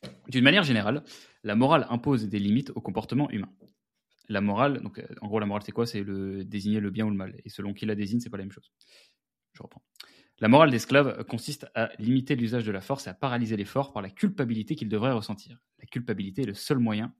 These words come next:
d'empêcher les forts d'exprimer leur force. Le faible est conscient de son infériorité et doit donc recourir à des stratagèmes. Le point de vue de Nietzsche est que la morale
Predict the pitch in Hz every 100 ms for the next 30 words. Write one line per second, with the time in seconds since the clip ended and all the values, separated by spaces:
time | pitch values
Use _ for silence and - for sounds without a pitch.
0 | - 104 107 104 101 131 120 101 - 117
1 | 104 - - - _ _ _ _ _ _
2 | - 110 147 123 135 127 170 147 117 113
3 | 113 104 98 92 131 - 107 101 117 -
4 | 104 - 104 120 127 98 92 - 110 104
5 | 90 92 - _ _ _ _ _ _ -
6 | 95 117 117 113 98 123 - - - -
7 | 98 101 104 113 131